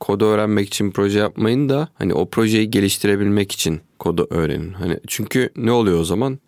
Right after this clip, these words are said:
Hedefin o zaman o projeyi yapmak olduğu için, hani bir şekilde o projeyi yapmak için sağdan girip soldan çıkıyorsun. Hani bir şekilde hallediyorsun. Yani orada hani programlamayı öğrenme senin hedefin olmuyor da aslında o gerçek hayata çıkaracağın o proje oluyor.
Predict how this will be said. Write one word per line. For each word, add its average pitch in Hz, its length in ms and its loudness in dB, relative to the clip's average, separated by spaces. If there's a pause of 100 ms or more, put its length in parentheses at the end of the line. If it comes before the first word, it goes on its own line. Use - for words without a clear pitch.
(120)
Hedefin 101 420 0
o 113 80 2
zaman 113 160 2
o 110 100 0
projeyi 104 360 0
yapmak 101 400 -2
olduğu 117 300 0
için, 120 400 -4
hani 101 180 -2
bir 123 40 0
şekilde 107 360 0
o 101 100 0
projeyi 101 320 0
yapmak 104 460 -2
için 147 380 -6
sağdan 117 420 0
girip 92 160 -4
soldan 104 300 -2
çıkıyorsun. - 420 -4
Hani 107 220 0
bir 131 40 -2
şekilde 120 300 0
hallediyorsun. 101 600 -2 (240)
Yani 92 160 0
orada 120 460 0
hani 104 180 -2 (220)
programlamayı 104 800 0
öğrenme 101 400 0
senin 101 220 -2
hedefin 98 300 0
olmuyor 107 340 0
da 98 100 -2
aslında 101 360 -2
o 101 160 0
gerçek - 460 -4
hayata 92 420 -2
çıkaracağın 90 560 -2
o 87 80 -2
proje 92 380 -2
oluyor. - 280 -8